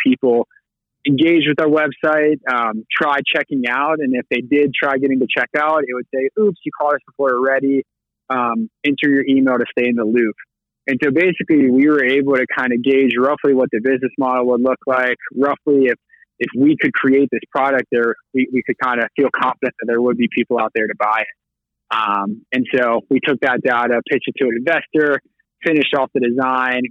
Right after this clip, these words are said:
got the prototypes, found our suppliers, and then launched on Kickstarter. Um, so then by the time we are on Kickstarter, it's just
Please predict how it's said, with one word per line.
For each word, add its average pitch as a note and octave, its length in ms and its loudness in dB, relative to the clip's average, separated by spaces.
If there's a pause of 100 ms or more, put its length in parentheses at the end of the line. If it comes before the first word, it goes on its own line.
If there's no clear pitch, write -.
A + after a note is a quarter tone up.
got C#3 240 0
the B2+ 80 -4 (100)
prototypes, C3 500 -2 (120)
found C#3 180 0
our B2+ 140 0
suppliers, B2+ 540 -2 (140)
and B2+ 220 -4
then C3+ 200 0
launched A#2 260 -4
on A2+ 60 -8 (140)
Kickstarter. G#2 480 -6 (540)
Um, A2 340 -2 (100)
so C#3 100 2
then C3 140 2
by B2+ 140 0
the A#2 140 -2
time A#2+ 180 -2
we A#2+ 120 0
are A2+ 100 0
on A2 120 -2
Kickstarter, G#2+ 640 -2
it's - 120 -8
just - 140 -6